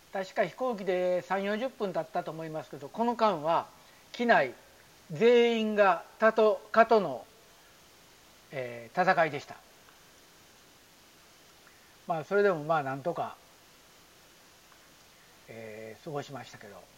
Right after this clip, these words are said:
まあ、それも面白いお話です。えー、まあ、そんな中で、えー、私は来年、時間を見つけて、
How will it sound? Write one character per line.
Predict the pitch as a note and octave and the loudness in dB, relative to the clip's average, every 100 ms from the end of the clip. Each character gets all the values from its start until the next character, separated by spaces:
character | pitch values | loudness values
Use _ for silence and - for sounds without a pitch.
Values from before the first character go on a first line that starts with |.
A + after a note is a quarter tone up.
| - - - - | -20 -20 -20 -14
ま | C#3+ | -10
あ、 | |
そ | - | -2
れ | F3+ | -2
も | D#3+ C3+ C#3 - - | -2 -6 -10 -14 -16
面 | D#3 D3+ | -12 -10
白 | C3+ E3 | -10 -12
い | A#2 A2 - - - - _ - - - - _ _ _ - - - - _ _ _ _ | -14 -18 -20 -20 -20 -20 _ -20 -20 -20 -20 _ _ _ -20 -20 -20 -20 _ _ _ _
お | A#2+ | -14
話 | B2+ C3 | -10 -12
で | B2+ | -14
す。 | G#2+ - - _ - - - - - - | -20 -20 -20 _ -20 -20 -20 -20 -16 -6
え | E3+ E3 | -4 -2
ー、 | |
ま | F#3+ G3 | 0 2
あ、 | |
そ | A3 | 4
ん | A#3 | 8
な | |
中 | A#3 A3+ | 10 10
で、 | F#3+ D#3 - - | 8 6 2 -6
え | G3+ F#3 F#3 F#3 F#3 F#3 F#3 F#3 F3+ F3+ F3+ F3+ F3 E3+ | 2 6 8 6 6 4 4 4 4 4 2 2 2 -2
ー、 | |
私 | F#3 F#3 | -2 0
は | G3 G3 | 2 4
来 | E3+ E3+ | 4 2
年、 | F3+ F3 E3+ - - - G3 | 0 -2 -4 -12 -20 -20 -12
時 | G3+ | 0
間 | G3+ G#3 | 2 4
を | G3+ | 4
見 | G3+ G3+ | 0 -2
つ | |
け | - | -4
て、 | E3 D3 C3 | -4 -4 -6